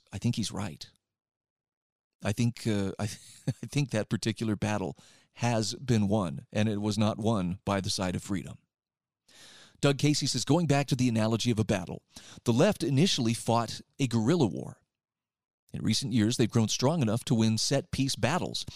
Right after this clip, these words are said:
Now they have nearly complete control of the state apparatus, and they won't let go of it. Their next step is just to mop up the resistance."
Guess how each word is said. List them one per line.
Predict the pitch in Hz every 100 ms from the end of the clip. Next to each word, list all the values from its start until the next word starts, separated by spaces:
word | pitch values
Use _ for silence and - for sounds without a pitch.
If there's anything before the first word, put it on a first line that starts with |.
| - -
Now | 107 135 226
they | 165 143
have | 131 107
nearly | 110 175 240 247
complete | - 135 - 196 202
control | 208 208 - 104 110
of | 120
the | 131
state | - 107 104
apparatus, | 104 - 110 110 87 -
and |
they | 123
won't | 214 202
let | 185 170
go | 147 180
of | 87
it. | -
Their | 95
next | 120 -
step | 147 139
is | 131
just | 123
to | -
mop | 98 104 -
up | 123
the | -
resistance." | 110 101 120 135 78 -